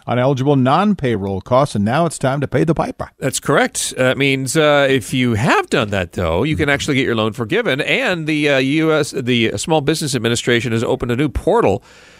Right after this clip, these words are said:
Speaker 2: that kinda lets you go ahead and go set that up really quick. In fact, they have some cases that the loans could be forgiven within seventy-two hours.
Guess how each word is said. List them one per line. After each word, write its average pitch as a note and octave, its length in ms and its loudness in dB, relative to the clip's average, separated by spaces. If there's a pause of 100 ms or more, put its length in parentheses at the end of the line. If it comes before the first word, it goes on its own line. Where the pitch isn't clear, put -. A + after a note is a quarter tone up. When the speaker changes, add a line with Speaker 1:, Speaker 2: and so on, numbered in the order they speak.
(200)
Speaker 2:
that D#3 160 -4
kinda D4 220 -2
lets D4+ 220 -2
you B3 60 -8
go B3+ 100 0
ahead B3 200 2
and A3+ 120 -2
go A3 140 0
set A3 220 -2
that A3+ 100 2
up F3+ 120 -2
really A3 220 0
quick. A#3 260 -2
In E3 120 -2
fact, F3+ 240 0
they D#3+ 160 -4
have E3 240 2
some F3+ 160 -4
cases F3 340 -2
that D3+ 160 0
the C3 220 -2
loans D#3+ 260 2
could D3 140 -2
be C#3+ 100 2
forgiven C3+ 560 -2
within A#2 240 -2
seventy-two C3 580 -2
hours. A#2 420 2